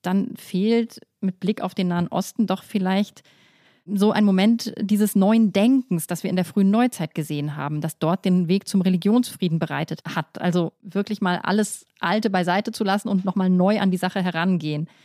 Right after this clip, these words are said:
Damals war es die Einsicht, nicht über Wahrheit und Glauben streiten zu können, zu müssen, weil man da zu keinem Ergebnis kommt. Und dann eben auch gewachsene Tatsachen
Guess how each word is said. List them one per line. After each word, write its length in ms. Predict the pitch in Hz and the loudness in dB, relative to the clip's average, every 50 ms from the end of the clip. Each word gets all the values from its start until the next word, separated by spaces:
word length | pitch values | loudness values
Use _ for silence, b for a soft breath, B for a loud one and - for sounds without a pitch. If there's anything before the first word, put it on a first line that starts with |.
| b b b b b b b b b b b | b b b b b b b b b b b
Damals 340 | 185 170 180 202 208 202 196 | -2 0 2 2 2 2 2
war 180 | 170 175 190 | 2 2 2
es 220 | 214 208 - - - _ | 2 0 -4 -10 -14 _
die 160 | - - 202 | -4 -4 -2
Einsicht, 460 | - 175 185 208 208 196 214 196 - | 0 2 2 2 2 2 0 0 2
nicht 220 | - 196 220 - - | 2 2 2 2 0
über 240 | 190 190 190 165 165 | 0 0 0 2 0
Wahrheit 340 | 170 175 190 - 202 - | -2 -2 -2 -2 -2 0
und 120 | - 190 - | 0 -2 -2
Glauben 340 | - 185 220 262 254 202 160 | 0 0 0 2 2 2 0
streiten 640 | - - - 156 151 151 156 - 165 156 156 160 - _ _ _ _ _ | -2 -4 -4 -2 -2 -2 -2 -4 -4 -4 -6 -6 -10 _ _ _ _ _
zu 160 | - - - 165 | -8 -4 -4 -4
können, 400 | - - 185 185 208 220 214 214 | -2 0 2 4 4 4 2 2
zu 120 | - 185 | 2 0
müssen, 280 | 175 185 202 - 202 185 | 0 0 0 -2 -4 -6
weil 140 | - 175 175 | -4 -2 0
man 140 | 185 185 175 | 0 0 0
da 160 | 170 175 185 | 0 -2 -4
zu 120 | - - 190 | -4 -6 -8
keinem 240 | - - 190 185 | -4 -2 -2 0
Ergebnis 480 | 180 175 170 196 214 - - 160 - - | 0 -2 -2 -2 -2 -2 -2 -4 -4 -6
kommt. 320 | - - 139 139 139 - - _ _ | -6 -6 -4 -4 -6 -8 -14 _ _
Und 260 | - 180 202 226 - | 0 2 2 2 2
dann 160 | - 196 185 - | 0 0 0 0
eben 200 | 180 180 185 185 | 0 0 0 0
auch 200 | - 175 - - | -2 -4 -4 -4
gewachsene 440 | 175 156 170 - - - 190 170 | -4 -4 -4 -4 -2 -2 -2 -2
Tatsachen 800 | - - - 147 170 - - - 190 202 - - 214 214 233 254 | -2 -4 -6 -4 -4 -4 -4 -4 -4 -4 -2 0 0 0 0 0